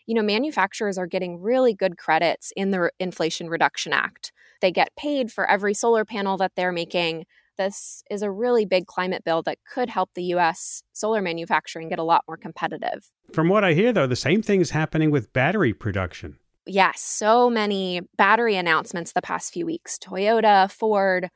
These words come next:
Speaker 1: a lot of vehicle manufacturers are announcing that they're getting huge, huge new battery factories up and running. So it's gonna be a really exciting time to see how this plays out.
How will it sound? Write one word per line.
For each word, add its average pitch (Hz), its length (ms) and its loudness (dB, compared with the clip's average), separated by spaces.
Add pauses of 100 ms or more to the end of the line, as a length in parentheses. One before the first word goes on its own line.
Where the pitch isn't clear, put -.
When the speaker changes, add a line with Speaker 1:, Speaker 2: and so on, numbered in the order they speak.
(360)
Speaker 1:
a - 80 -4
lot 196 260 2
of 262 180 0
vehicle 202 800 -2
manufacturers 175 840 -6
are 170 80 -6
announcing 170 480 -6
that 170 160 -12
they're 165 340 -4 (200)
getting 190 460 -2
huge, 254 520 -4
huge 220 360 -6
new 190 120 -4
battery 180 380 0
factories 165 580 -4
up - 160 -2
and 175 120 -6
running. 170 380 -10
So 180 320 0 (380)
it's - 80 -6
gonna 285 140 0
be 339 100 4
a 269 40 4
really 190 280 6
exciting 175 400 0
time 160 480 -2
to - 160 -8
see 180 180 0
how 202 180 -4
this - 460 -6
plays 165 200 -6
out. - 260 -4